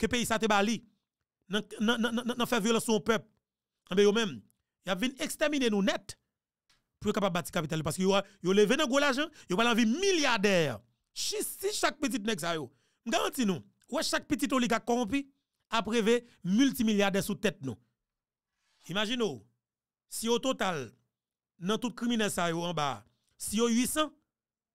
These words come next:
imaginez chaque nèg t'a fait deux, trois petites, et puis pour chaque petite, t'as privé milliardaire, ou même comme haïtien, ou fait carré dans fatra, ou fait carré dans pétrin. Est-ce que vous comprenez?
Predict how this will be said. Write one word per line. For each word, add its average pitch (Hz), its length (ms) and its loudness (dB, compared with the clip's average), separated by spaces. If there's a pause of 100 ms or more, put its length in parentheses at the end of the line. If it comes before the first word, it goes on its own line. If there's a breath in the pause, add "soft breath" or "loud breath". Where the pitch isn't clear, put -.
(120)
imaginez 247 400 2
chaque - 300 -2
nèg 208 160 -2
t'a 214 140 0
fait 202 120 -2
deux, 190 120 -4
trois 208 120 2
petites, 233 340 -6 (180 soft breath)
et 185 60 -12
puis 226 80 -4
pour 226 100 -4
chaque 202 180 -4
petite, 196 180 -4
t'as 208 80 2
privé 196 200 0
milliardaire, 220 440 2 (800)
ou 208 120 0
même 220 180 6
comme 202 160 4
haïtien, 196 460 0 (380)
ou 214 120 0
fait - 420 -4
carré 185 300 0
dans 175 140 0
fatra, 156 460 -2 (240)
ou 180 80 -4
fait 160 220 -8
carré 156 220 -2
dans 143 100 -4
pétrin. 135 360 -6 (600)
Est-ce 135 120 -4
que 151 40 -2
vous - 20 0
comprenez? 220 340 2